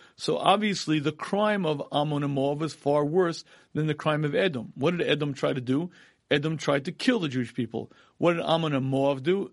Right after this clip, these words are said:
<clears throat> Ammon and Moab got the Jewish people to sin. Says Rashi the following.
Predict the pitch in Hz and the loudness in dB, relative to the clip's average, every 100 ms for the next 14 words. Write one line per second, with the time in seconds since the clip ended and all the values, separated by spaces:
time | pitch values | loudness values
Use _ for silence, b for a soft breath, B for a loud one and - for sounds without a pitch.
0 | - 143 143 156 160 202 190 156 165 156 | -8 -4 -2 0 0 2 2 2 -2 -2
1 | 139 160 - 156 - 143 135 151 113 - | -4 -4 -4 -6 -4 -4 -4 -4 -6 -8
2 | B B B B B B - 180 180 147 | B B B B B B 0 2 2 2
3 | 156 151 - 143 131 143 123 113 117 | 2 0 -2 -2 0 0 0 -6 -12